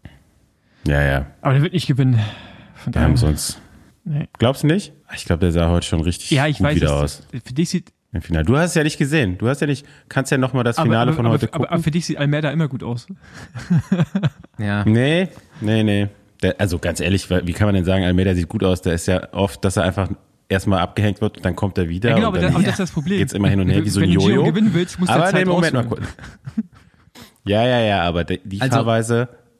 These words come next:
Speaker 1: haben wir eben dieses Jahr so ein bisschen ausgeredet. Er hat es ja immer mit
Speaker 3: Ja.
Speaker 1: voller Absicht gemacht. Es war ja
Speaker 2: Ernsthaft?
Speaker 1: nie, dass er nicht mehr konnte. Ja, ja, das war immer Pacing-Strategie von ihm.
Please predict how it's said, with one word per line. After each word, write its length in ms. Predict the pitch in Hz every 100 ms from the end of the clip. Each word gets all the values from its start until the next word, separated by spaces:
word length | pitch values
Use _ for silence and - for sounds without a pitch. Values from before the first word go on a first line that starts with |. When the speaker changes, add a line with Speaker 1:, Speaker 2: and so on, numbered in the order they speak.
| -
Speaker 1:
haben 220 | 95 98
wir 60 | 101
eben 180 | 90 90
dieses 240 | 98 98
Jahr 100 | 98
so 60 | 90
ein 60 | 90
bisschen 340 | 87 90 85 - _
ausgeredet. 720 | 90 90 - 71 67 65 - _ _ - _ _ _ _ _ -
Er 120 | 98
hat 100 | 127
es 60 | -
ja 80 |
immer 180 | 131 135
mit 120 | 135 113
Speaker 3:
Ja. 100 | 113
Speaker 1:
voller 260 | 139 135
Absicht 320 | 131 - 107 -
gemacht. 300 | 85 78 -
Es 120 | 220
war 60 | 101
ja 60 |
Speaker 2:
Ernsthaft? 180 | 101 107
Speaker 1:
nie, 260 | 113 139 190 - _ _ _ _ -
dass 180 | 101
er 140 | 110 98
nicht 180 | 101 -
mehr 120 | 92
konnte. 460 | - 143 147 90 -
Ja, 100 | 104
ja, 180 | 135 101
das 180 | 92 -
war 80 | 92
immer 460 | 117 139 156 196 233 - _ _ _ _ _ _ _ _ -
Pacing-Strategie 800 | 135 135 117 - 92 - 80 80
von 180 | 80
ihm. 280 | 80 78 76